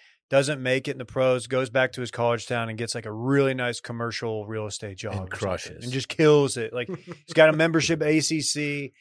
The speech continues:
Speaker 1: He's living it. He's doing it. Didn't, he's not making, like, N F L money, but he's doing better than most.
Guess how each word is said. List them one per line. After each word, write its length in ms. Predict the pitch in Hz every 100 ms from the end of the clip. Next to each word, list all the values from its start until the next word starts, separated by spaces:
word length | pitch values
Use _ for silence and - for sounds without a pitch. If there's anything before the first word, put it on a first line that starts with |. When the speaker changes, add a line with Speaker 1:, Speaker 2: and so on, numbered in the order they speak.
| _
Speaker 1:
He's 160 | - 185
living 300 | 185 214 156
it. 60 | 127
He's 140 | 160
doing 260 | 131 170 143
it. 140 | 120
Didn't, 240 | 127 170 165
he's 140 | 143
not 160 | 185 208
making, 300 | 190 185 160
like, 180 | 143 127
N 120 | 147 139
F 160 | 117
L 140 | 165 156
money, 260 | 123 113
but 180 | 110 127 - _ -
he's 120 | 180
doing 200 | 220 190
better 220 | 175 165
than 120 | 135
most. 500 | 123 131 98 - -